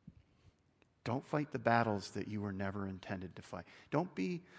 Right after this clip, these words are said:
a, a seven-year-old boy with a rock in your hand, throwing it at a thirty-year-old, six-foot-two,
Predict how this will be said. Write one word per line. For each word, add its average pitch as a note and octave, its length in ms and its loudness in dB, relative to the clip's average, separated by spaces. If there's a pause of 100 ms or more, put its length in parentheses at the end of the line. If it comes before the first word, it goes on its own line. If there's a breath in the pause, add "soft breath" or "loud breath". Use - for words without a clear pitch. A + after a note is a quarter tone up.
(120 loud breath)
a, C#3+ 60 -4 (520 loud breath)
a - 60 -6
seven-year-old B2+ 800 0
boy A2 280 4
with G2+ 160 -2
a G2 60 0
rock A2 360 4
in G2 80 -4
your F2+ 140 -6
hand, F2+ 360 -6
throwing A#2 380 0
it A2 120 0
at G2+ 180 4
a F2 140 -4 (960 soft breath)
thirty-year-old, G#2 800 2
six-foot-two, - 2000 -4